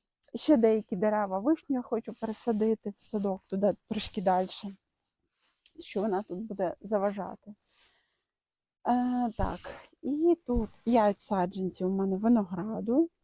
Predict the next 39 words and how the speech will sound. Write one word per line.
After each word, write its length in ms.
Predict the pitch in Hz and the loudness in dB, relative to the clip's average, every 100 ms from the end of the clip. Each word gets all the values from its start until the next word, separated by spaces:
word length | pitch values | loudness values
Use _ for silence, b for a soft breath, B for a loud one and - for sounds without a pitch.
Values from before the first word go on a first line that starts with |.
| _ _ | _ _
два 340 | - 202 226 220 | -6 2 4 4
саджанці 600 | - 196 190 190 190 - | 2 -2 -2 -4 -8 -10
смородини 800 | - 190 202 180 175 214 262 330 | -6 -2 0 0 0 2 4 4
і 60 | 226 | 2
два 260 | 190 226 277 | 4 4 4
саджанці 600 | 247 233 226 220 - - | 2 0 0 -2 -4 -6
ожини. 460 | 214 202 185 190 190 _ _ _ _ _ _ _ _ | -4 -2 -4 -6 -16 _ _ _ _ _ _ _ _
Ожину 380 | 208 214 226 208 | -2 2 2 2
ще 200 | - 247 | 2 4
докупила, 580 | 226 - 233 - 381 427 | 4 2 -2 4 6 8
я 220 | 254 233 | 6 4
посадила 540 | 220 208 - 214 226 214 | 2 -4 -2 2 2 2
свою 280 | - 214 | 0 0
ожину, 300 | 214 233 226 | 2 2 2
але 160 | 208 208 | 2 2
я 100 | 214 | 0
так 180 | - 185 | 0 -6
розумію, 340 | 190 202 196 | -4 -2 0
вона 200 | 196 214 | 0 0
у 40 | 214 | 0
мене 240 | 196 196 | 0 0
не 160 | 202 226 | 0 -2
перезимувала. 800 | 196 196 185 185 180 190 233 277 b b b - | -4 -8 -8 -4 -2 0 0 -2 b b b 2
Плюс 260 | 254 254 208 | 6 6 6
до 120 | 208 | 2
того 320 | 202 202 202 | 2 2 2
вона 220 | 196 208 | 0 0
там 140 | 196 196 | 0 -4
стоїть 340 | - 208 - | 0 0 0
у 40 | |
болоті, 480 | 196 196 208 262 - | -2 0 2 2 2
яку 180 | 269 262 | -2 0
треба 220 | 247 247 | 0 0
пересаджувати. 760 | - 247 247 226 240 226 233 233 | 0 -2 2 4 4 0 -6 -2
Це 80 | 302 | -2
все 260 | 302 254 233 | -2 0 2
я 100 | 220 | 2
буду 240 | 226 226 | 2 2
знімати. 480 | 220 220 233 - | 4 4 2 0